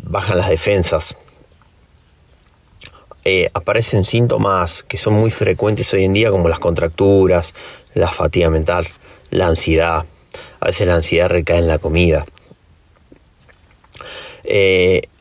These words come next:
en resumen, el estrés crónico es como tener el motor acelerado todo el día y sin parar. Y tarde o ta-, o temprano se sobrecalienta. Y ahí es donde empieza a aparecer el problema.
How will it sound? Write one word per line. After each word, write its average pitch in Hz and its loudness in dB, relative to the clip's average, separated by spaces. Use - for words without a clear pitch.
en 107 2
resumen, 123 0
el 92 4
estrés 104 -2
crónico 123 0
es - -6
como 101 0
tener 104 0
el 104 2
motor 95 2
acelerado 90 2
todo 85 2
el 82 4
día 78 -2
y 85 -10
sin 90 0
parar. 78 -4
Y - -2
tarde 98 2
o 95 4
ta-, 90 -4
o 92 0
temprano 101 0
se - -4
sobrecalienta. 78 -2
Y 90 0
ahí 90 2
es 95 -2
donde 85 0
empieza 80 -2
a 82 -4
aparecer 80 0
el 76 -2
problema. 78 -4